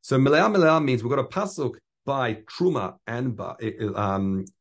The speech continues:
whi-, uh, which is, uh, Melacha B'dim Echa Lo Tacher. And you've also got a pasuk by Kilei Kerem, which is Penti Dash Meleah. So you've got, like, almost like a Gzera Shava. So the reason I say be careful is 'cause the Gzera Shava tells us it's bittul, but not the shir of a hundred.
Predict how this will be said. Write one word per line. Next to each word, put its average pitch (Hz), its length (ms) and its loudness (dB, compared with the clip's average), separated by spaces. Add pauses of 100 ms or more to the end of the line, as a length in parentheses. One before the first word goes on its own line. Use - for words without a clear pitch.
(500)
whi-, 107 260 -2
uh, 107 120 0
which 104 280 -2
is, 98 200 -2
uh, 95 120 0
Melacha 123 460 2
B'dim 110 200 -2
Echa 104 200 -4
Lo 95 100 -6
Tacher. - 500 -12 (600)
And 139 140 0
you've 139 100 4
also 196 260 6
got 160 120 4
a 143 40 4
pasuk 170 400 0
by 135 180 4
Kilei 127 440 0
Kerem, 143 440 2
which 107 200 -4
is 101 100 -10
Penti 120 320 -4
Dash 117 220 0
Meleah. 92 380 -4
So - 100 -6
you've 139 100 -4
got, 175 120 2
like, 185 100 2
almost 185 220 0
like 165 120 -2
a 160 80 0
Gzera 131 360 0
Shava. 90 340 -8 (760)
So 139 140 -2
the 156 80 6
reason 240 180 6
I 262 60 2
say 190 160 2
be 143 120 -4
careful 151 420 -4
is 98 120 -4
'cause 127 140 -4
the 135 80 -2
Gzera 220 280 4
Shava 202 480 2
tells 160 200 -4
us 160 140 -4
it's 127 120 -12
bittul, 135 420 0
but 143 100 -4
not 214 200 -4
the 175 60 -8
shir 151 220 -4
of 123 60 -2
a 117 80 0
hundred. 143 320 -6